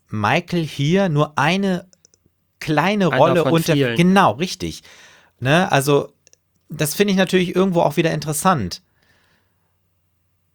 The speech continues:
Speaker 1: Weil er ist auch irgendwie gar nicht so beeindruckt von dem Ding,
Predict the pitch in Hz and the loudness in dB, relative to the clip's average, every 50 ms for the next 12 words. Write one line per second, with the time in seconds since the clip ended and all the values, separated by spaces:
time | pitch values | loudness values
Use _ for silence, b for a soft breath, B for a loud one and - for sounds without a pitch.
0 | _ _ _ _ _ _ _ _ _ _ _ _ _ _ _ _ _ _ _ _ | _ _ _ _ _ _ _ _ _ _ _ _ _ _ _ _ _ _ _ _
1 | _ _ _ _ _ _ _ _ _ _ _ _ _ _ _ _ _ - 107 117 | _ _ _ _ _ _ _ _ _ _ _ _ _ _ _ _ _ -12 -4 -2
2 | 113 120 131 127 139 113 113 127 131 131 131 127 120 123 127 139 135 120 123 131 | 0 0 0 0 -2 -2 -2 -2 -2 0 0 0 0 2 0 0 0 -2 -2 -4
3 | 127 120 123 113 110 117 131 143 151 151 147 - - 156 147 147 147 139 147 147 | -2 2 2 2 4 2 0 0 -2 -4 -6 -4 -4 -2 -2 0 -2 0 -2 -2
4 | 151 156 151 156 | -2 -2 -4 -6